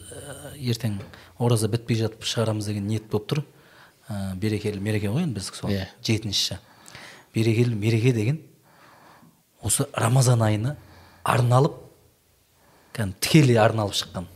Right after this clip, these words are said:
Speaker 1: Қазақстан мұсылмандар діни басқармасының қолдауымен берекелі мереке деген біздің өнер қырандарының кеші, былайша айтқанда. Бұл жерде біз ораза, жаңағы өзіңіз айтпақшы, майда жүйде сұрақтар бар ғой, әлі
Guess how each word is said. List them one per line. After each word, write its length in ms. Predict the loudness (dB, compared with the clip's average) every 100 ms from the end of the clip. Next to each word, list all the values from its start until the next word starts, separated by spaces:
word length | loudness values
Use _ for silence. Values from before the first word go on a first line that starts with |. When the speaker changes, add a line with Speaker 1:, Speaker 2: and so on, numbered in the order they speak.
| -20 -20 -20 -20 -8
Speaker 1:
Қазақстан 380 | -6 -6 -4 -4
мұсылмандар 420 | -4 -4 -4 -6
діни 220 | -6 -6
басқармасының 640 | -6 -8 -8 -6 -6 -8 -10 -12 -20 -20 -20 _ -4
қолдауымен 640 | 0 2 2 -2 -2 -4 -6 _ _ -20 -20 -8
берекелі 600 | -4 -4 -4 -6 -6 -8 -12 -16
мереке 340 | -14 -10 -8 -8
деген 280 | -8 -10 -12 -16
біздің 200 | -12 -10
өнер 160 | -10
қырандарының 420 | -10 -10 -10 -10 -12 -14 -20 -20 -18 -4
кеші, 380 | 0 0 -2 -8 -14
былайша 260 | -14 -12 -12
айтқанда. 340 | -12 -14 -14 -18 _ _ _ -20 -20 -20 _ _ -10
Бұл 220 | -4 -2
жерде 240 | 0 0 -2
біз 240 | -4 -10 _ _ -20 -20 -20 -20 -20
ораза, 320 | -8 -4 -2 -2
жаңағы 520 | -4 0 0 -2 -8 -16 -20 -20 -8
өзіңіз 360 | -6 -4 -2 -2
айтпақшы, 480 | -2 -6 -8 -8 -12 -14 -20 -20 -14 -4
майда 300 | 0 0 0
жүйде 220 | -2 -4
сұрақтар 380 | -4 -4 -4 -4
бар 100 | -2
ғой, 140 | -2 -2
әлі 160 | -4